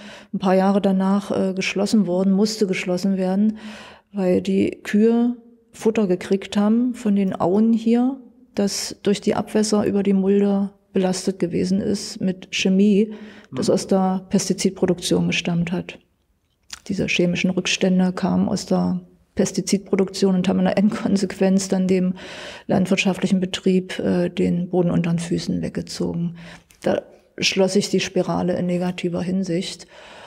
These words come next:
Speaker 1: Und, äh, darüber ist, äh, schon geredet worden. Ähm, ich glaube, es ist in einer,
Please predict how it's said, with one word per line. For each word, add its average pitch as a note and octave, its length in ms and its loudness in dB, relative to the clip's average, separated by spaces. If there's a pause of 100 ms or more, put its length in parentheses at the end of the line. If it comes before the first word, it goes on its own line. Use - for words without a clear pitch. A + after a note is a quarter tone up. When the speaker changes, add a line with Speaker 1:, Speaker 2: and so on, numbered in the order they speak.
(320)
Speaker 1:
Und, F3+ 380 -2
äh, F#3 200 0
darüber F#3+ 540 0
ist, - 260 0
äh, G3 160 2
schon F#3+ 300 2
geredet G#3 500 2
worden. F#3 500 0 (760)
Ähm, F#3+ 220 0
ich F#3+ 120 -4
glaube, F#3 240 2
es G3 120 0
ist G3 200 0
in G3+ 160 4
einer, F#3 580 0